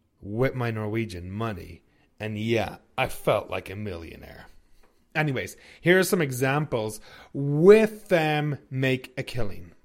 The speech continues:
Number one, John made a killing in his last sale. He drives a Tesla now. Number two, I was meant to make a killing with this deal,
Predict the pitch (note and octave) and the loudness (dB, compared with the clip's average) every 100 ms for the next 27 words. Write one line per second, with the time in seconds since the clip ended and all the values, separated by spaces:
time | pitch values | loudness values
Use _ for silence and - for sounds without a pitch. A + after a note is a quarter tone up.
0 | - _ _ _ _ _ _ _ _ _ | -20 _ _ _ _ _ _ _ _ _
1 | _ - F#3 G#3+ E3+ D3+ D3+ A#2+ F2 - | _ -2 4 4 4 0 0 -2 -8 -16
2 | _ _ _ _ B2 C#3+ E3 F3 F#3 G3 | _ _ _ _ -2 2 4 4 2 0
3 | - C#3 D#3 D#3 D#3+ - F3 D3+ A2 G#2+ | -4 -2 0 2 -2 0 2 2 -2 -8
4 | - C3+ C#3 C#3 A2 G2 G#2+ - - - | -8 -2 -2 -2 -4 -6 -6 -10 -16 -12
5 | - - A#2+ B2+ G#2+ F2+ - - - - | -8 -4 -2 -2 -4 -6 -14 -20 -20 -20
6 | _ _ - D3+ G#2 A#2 A#2+ A2+ - - | _ _ -6 -6 -4 -6 -6 -8 -12 -16
7 | - - B2+ - - C#2+ C2 - E2+ F2 | -16 -10 -8 -8 -12 -14 -16 -18 -16 -16
8 | - - _ _ _ _ _ _ _ _ | -18 -20 _ _ _ _ _ _ _ _
9 | _ _ _ _ _ _ _ _ _ _ | _ _ _ _ _ _ _ _ _ _
10 | _ - E3+ A#2+ - C#3+ G2+ - - - | _ -4 -2 -2 2 2 0 -8 -20 -20
11 | - _ _ _ _ _ _ _ _ C#3 | -20 _ _ _ _ _ _ _ _ 0
12 | E3+ D3+ C#3 C3 D3 E3 - - E3+ E3 | 2 2 0 0 -2 -2 -10 -6 -2 -2
13 | E3+ F3 F3 E3 E3 F3 E3+ D#3 E3+ E3+ | -2 2 2 4 0 -2 -2 -2 2 4
14 | F3+ - | 4 0